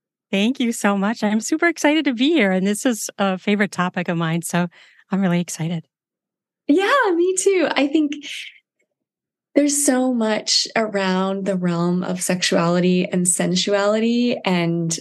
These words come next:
Speaker 2: part of what I love about what you do is it just, it feels like a celebration of this part of ourselves that can be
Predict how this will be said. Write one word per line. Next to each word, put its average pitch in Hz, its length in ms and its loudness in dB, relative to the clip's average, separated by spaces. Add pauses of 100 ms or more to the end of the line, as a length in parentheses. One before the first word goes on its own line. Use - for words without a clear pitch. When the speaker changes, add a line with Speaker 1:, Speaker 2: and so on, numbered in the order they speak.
(100)
Speaker 2:
part 196 220 0
of 180 180 2
what 180 120 2
I 170 80 2
love 160 600 0
about 170 380 -2
what 165 140 -2
you 165 180 0
do 170 300 2
is 156 500 -2
it 185 140 0
just, 175 440 -2
it 185 160 -2
feels 175 400 0
like 170 340 0
a 196 100 4
celebration 175 920 0 (200)
of 247 300 0
this 233 180 -2
part 220 260 0
of 214 140 -2
ourselves 240 560 0
that 214 160 2
can 190 280 0
be 180 600 0